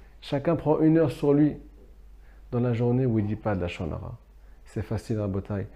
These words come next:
C'est que une heure. Où on se retient de dire du mal des enfants d'Akadosh Baruch Hu. Alors là, ça va purifier l'air.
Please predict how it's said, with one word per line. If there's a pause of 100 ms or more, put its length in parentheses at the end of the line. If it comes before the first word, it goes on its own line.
(220)
C'est
que
une
heure. (1120)
Où
on
se
retient
de
dire
du
mal
des
enfants
d'Akadosh
Baruch
Hu. (1160)
Alors
là,
ça
va
purifier
l'air.